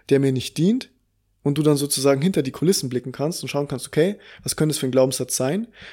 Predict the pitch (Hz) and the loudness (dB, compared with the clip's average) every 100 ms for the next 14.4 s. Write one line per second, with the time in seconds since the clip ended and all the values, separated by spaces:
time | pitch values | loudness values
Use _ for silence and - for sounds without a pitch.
0 | - - 143 147 143 202 151 135 135 175 | -10 -2 2 4 4 2 2 4 4 2
1 | - 131 139 175 143 156 - 127 131 151 | -2 0 0 2 0 0 0 2 2 2
2 | - 139 135 143 - 131 123 139 208 240 | -2 -4 -2 -4 -2 -4 0 2 2 -2
3 | _ - 135 131 123 156 156 151 - 139 | _ -4 -2 2 2 2 0 -6 -2 2
4 | 135 156 - 185 - 131 - 135 196 - | 2 2 -4 -4 -2 -2 2 2 2 0
5 | - 117 131 - - - - _ - 151 | 0 2 2 0 -12 -20 -20 _ -4 -2
6 | - - _ 139 135 - 131 123 147 147 | -2 -8 _ 0 0 -4 -16 -2 4 4
7 | 135 135 143 151 127 - 123 - 139 - | 4 4 4 2 -4 -6 -8 -6 -8 -10
8 | _ - 127 165 202 135 123 123 - 131 | _ 0 2 4 4 2 0 0 -4 -8
9 | 123 123 120 120 127 165 - - - _ | -8 -10 -6 -2 -2 -6 -14 -20 -20 _
10 | _ - 131 131 131 127 127 _ _ _ | _ 0 2 4 2 0 -8 _ _ _
11 | _ _ _ _ - - 127 135 120 147 | _ _ _ _ -20 -4 0 0 2 4
12 | 208 - 202 - 170 180 - 160 - 160 | 4 2 -4 -4 -4 -4 -4 -6 -2 -4
13 | 160 143 131 - 139 - - 131 - 117 | -4 -6 -4 -4 -4 -4 -4 -4 -4 -6
14 | - 156 190 | -4 -4 -4